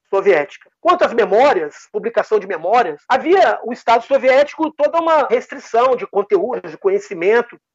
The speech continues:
de censura até mesmo. Havia uma história oficial que não poderia ser contrariada e questionada.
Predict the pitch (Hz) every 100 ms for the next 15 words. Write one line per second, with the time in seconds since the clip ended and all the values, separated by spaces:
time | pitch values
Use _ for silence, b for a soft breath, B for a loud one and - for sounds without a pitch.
0 | _ 170 - 233 - 285 247 170 196 -
1 | 196 175 165 156 - _ - 170 233 185
2 | - 208 202 - - 247 262 - _ -
3 | 233 247 247 247 240 262 277 247 269 240
4 | 240 262 262 254 262 277 254 220 247 240
5 | 240 277 185 170 160